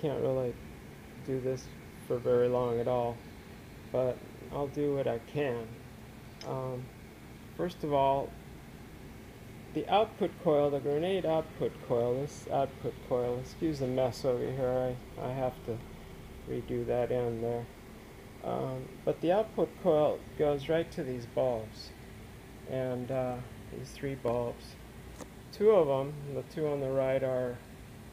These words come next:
are twenty-five watt, and the little guy is, uh, a ten watt. So, uh, that's connected. It's all connected to this this catcher, the catcher is the only thing that's,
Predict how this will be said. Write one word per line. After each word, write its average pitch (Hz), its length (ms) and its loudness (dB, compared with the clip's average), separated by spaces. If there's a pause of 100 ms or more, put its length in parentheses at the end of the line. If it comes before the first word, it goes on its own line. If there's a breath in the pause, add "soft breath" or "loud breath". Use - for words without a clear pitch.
(300)
are - 100 -4
twenty-five 127 640 2
watt, 117 280 0 (160)
and 131 180 -2
the 127 40 0
little 143 320 2
guy 127 360 2
is, 123 380 -4
uh, 117 160 -2 (400)
a - 140 -6
ten 143 260 -2
watt. 110 220 -2 (1040)
So, 123 600 -4
uh, 123 40 -8 (1900)
that's 151 240 0
connected. 165 600 2
It's 151 160 -4
all 175 220 2
connected 170 540 -2
to 160 100 0
this 147 440 -6 (1300)
this 151 180 -6
catcher, 156 500 6
the 117 120 -4
catcher 139 440 6
is 123 100 -2
the 139 120 2
only 143 240 4
thing 135 260 2
that's, - 420 -4